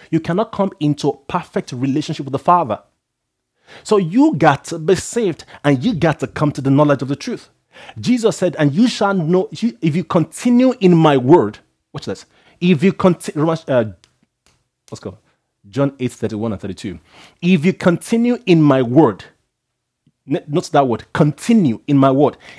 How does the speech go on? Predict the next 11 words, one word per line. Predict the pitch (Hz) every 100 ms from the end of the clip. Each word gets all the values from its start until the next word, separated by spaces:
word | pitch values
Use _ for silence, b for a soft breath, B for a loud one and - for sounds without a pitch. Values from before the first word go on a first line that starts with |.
| -
then | 107 214 208 131 - -
you | 98 131 214 - -
are | 127
my | 131 127 139 131
disciples, | 98 143 - 175 170 - 113 104 - B B B
and | - 160 143
you | 143
shall | 151 - 147
know | 147 196
the | 226 175
truth, | - - - 254 -